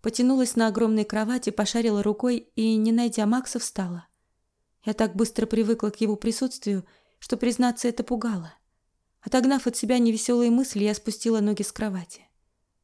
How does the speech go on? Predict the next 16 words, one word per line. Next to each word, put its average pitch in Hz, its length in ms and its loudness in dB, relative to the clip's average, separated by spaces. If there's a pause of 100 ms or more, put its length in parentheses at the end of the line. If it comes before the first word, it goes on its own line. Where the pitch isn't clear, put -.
(340)
Звук 285 300 0
шёл 269 200 2
из 240 140 -2
спальни 226 380 2
Алисы. 190 440 -4 (640)
За 220 160 2
окном 247 260 2
светало, 254 460 0
и 202 60 2
она 226 260 2
успела 226 320 0
проголодаться. 226 880 -4 (540)
Я 233 120 2
быстро 220 300 2
приготовила 214 580 0
смесь 262 440 -2